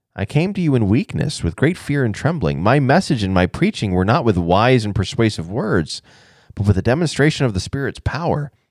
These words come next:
so that your faith might not rest on human wisdom, but on God's power. We do, however, speak a message of wisdom among the mature,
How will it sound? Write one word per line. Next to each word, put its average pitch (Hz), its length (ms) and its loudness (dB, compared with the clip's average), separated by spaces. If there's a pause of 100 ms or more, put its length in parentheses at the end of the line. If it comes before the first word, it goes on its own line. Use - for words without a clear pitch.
(280)
so - 160 -10
that 95 120 0
your 107 160 2
faith 143 400 0
might 120 160 0
not 104 200 2
rest 107 240 2
on 92 120 0
human 92 300 0
wisdom, 90 420 -2 (400)
but 92 120 2
on 82 140 2
God's 82 400 -2
power. 76 500 -4 (920)
We 90 140 -6
do, 143 360 4
however, 80 640 2 (320)
speak - 460 -2
a - 20 0
message 98 400 0
of 85 160 -4
wisdom 92 340 -2
among 82 280 -2
the 82 40 -2
mature, 85 540 -4